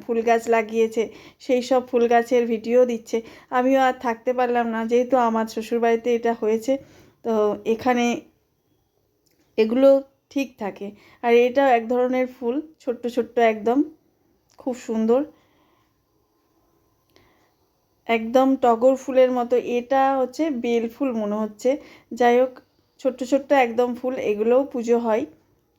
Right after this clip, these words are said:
আর এখানে একটা গোলাপ ফুল হয়েছে, দারুণ গোলাপটা, মানে আমি গোলাপ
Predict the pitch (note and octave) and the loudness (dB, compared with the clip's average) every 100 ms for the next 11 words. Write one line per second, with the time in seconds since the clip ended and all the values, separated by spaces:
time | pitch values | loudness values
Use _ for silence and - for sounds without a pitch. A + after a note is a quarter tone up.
0 | _ _ _ _ _ _ _ _ _ - | _ _ _ _ _ _ _ _ _ -20
1 | - - A3+ - A#3+ - C4 B3 A#3+ - | -6 -2 0 2 0 0 0 0 -2 -2
2 | D4 A3+ A3+ A#3 C4+ - B3 A#3 G#3+ G#3 | 0 4 4 4 2 -2 -2 0 -2 -4
3 | G#3+ G3+ - _ _ - A3+ A#3+ A#3+ B3 | -8 -10 -12 _ _ -12 0 4 4 4
4 | C#4 C#4 A#3 A3 G#3+ - G#3 G#3 G#3 _ | 4 2 2 0 -2 -4 -10 -10 -14 _
5 | _ A3+ A#3 G#3+ A#3 C4+ C4 B3 A#3 | _ -8 -4 -2 0 2 4 4 2